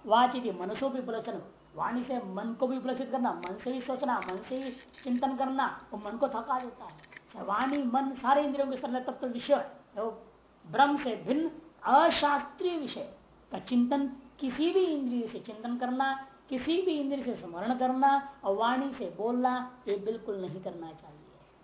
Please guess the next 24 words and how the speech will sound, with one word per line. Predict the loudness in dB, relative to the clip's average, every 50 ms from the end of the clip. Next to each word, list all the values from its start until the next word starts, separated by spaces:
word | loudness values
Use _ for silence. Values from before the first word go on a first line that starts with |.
| -20 -20 -20 _ -20 -20 -20 -20 -20 -20 -10 0
क्यों? | 4 4 4 4 4 -2 -8 -12 -20 -20 -20 -20 -20 -14 -8 -6
विगलापन, | -4 -4 -4 -4 -2 -2 -2 -2 -2 -4 -6 -8 -12 -16 -18 -20 -20 -20 -20 -20 -20 -20 -20 -20 -20 -20 -20 -16
इसे | -14 -4
क्या | 4 10 12 12
होगा? | 12 12 12 10 6 6 4 0 -6 -12 -18 -20 -20 -14 -10
विगलापन | -8 -4 -2 0 2 4 4 4 6 4 4 4
होगा। | 2 -2 -4 -10 -14 -18 -20 -20 -20 -20 -16 -12
विगलापन | -4 2 4 6 6 8 8 8
होगा | 8 8 6
मतलब | 6 6 8 8 6 6 4 -6 -16 -18 -10 -6
विगलापयती | -4 -4 -2 -2 0 4 4 6 6 4 4 2 0 -4 -6 -6 -8 -10 -12 -12 -6 -2 0 2 2 2 2 -2 -6 -10 -8 -6
विगलापनम | -4 -2 0 2 4 4 6 4 4 2 0 0 0 2 2 2 0 -2 -8 -16 -14 -14
श्रम | -12 -10 -6 -2 -2 -2 -2 -2
हेतु, | -4 -4 -6 -8 -10 -12 -12 -14 -14 -14 -16 -18 -18 -16 -14 -16 -16 -16 -20 -20 -20 -20 -20 -20 -20 -20 _ -8
उसे | -6 -6 -6 -6 -8 -4
केवल | 0 2 4 4 6 6 6 6 6 6 4 2 -2 -10 -14 -14 -10
थकान | -10 -8 -6 -2 0 2 4 4 6 4 4
होगा | 4 2 2 2 0 0 0 -2 -6 -10 -14 -10 -8
और | -4 -2
बढ़िया | -2 -2 0 0 -2 -2 -4 -6 -8 -10
नींद | -8 -8 -6 -4 -2 0
आ | 0 -2 -2
सकती | -4 -8 -10 -10 -10 -10 -8
है | -8 -10 -12